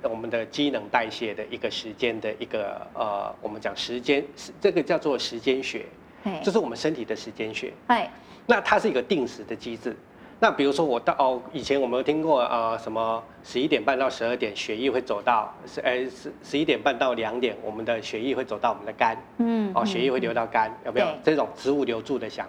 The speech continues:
Speaker 1: 法。那其实呢，又换在任何一个地方呢，任何地方呢，它的时间呢，都会随着它的那个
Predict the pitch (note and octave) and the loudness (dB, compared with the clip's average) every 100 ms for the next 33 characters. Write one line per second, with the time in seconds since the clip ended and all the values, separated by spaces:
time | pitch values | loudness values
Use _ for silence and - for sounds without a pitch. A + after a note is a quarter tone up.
0 | G2 A2 - - - - - - - G#3+ | -2 -2 -2 -16 -20 -16 -16 -8 2 2
1 | - E3+ E3 D3+ D3+ - - - G#3+ - | 4 2 4 2 2 -4 -20 -2 -2 4
2 | A3+ D#4 D4+ D3+ - - F3 G#3 - A#2 | 4 6 6 4 0 0 4 4 2 -2
3 | A#2+ B2 E3 C#3 B2 A#2+ A#2 G#2+ - - | 0 0 0 2 2 0 0 -4 -10 -20
4 | - - - - F#3 F#3+ C#3 C3 E3+ C3+ | -20 -20 -20 0 4 4 4 2 2 2
5 | C3 C3 B2+ C#3+ C3+ - A#2 C3+ B2 B2 | 0 0 2 0 0 -4 -2 0 2 0
6 | B2 C#3+ D#3+ - B2 C3 A#2 C3+ C3+ A#2+ | 2 0 0 0 0 0 0 0 0 0
7 | C#3 B2 - | 2 2 -2